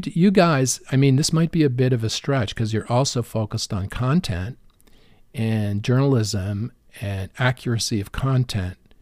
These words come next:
and the importance of content and all that. I, I, I, yes, okay, I get that. But let's take up the jewelry. Let's take up the looks. Let's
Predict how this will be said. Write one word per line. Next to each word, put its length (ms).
and 280
the 60
importance 520
of 100
content 520
and 100
all 80
that. 160
I, 80
I, 380
I, 260
yes, 500
okay, 380
I 120
get 360
that. 280
But 120
let's 220
take 300
up 120
the 100
jewelry. 520
Let's 280
take 220
up 100
the 100
looks. 520
Let's 540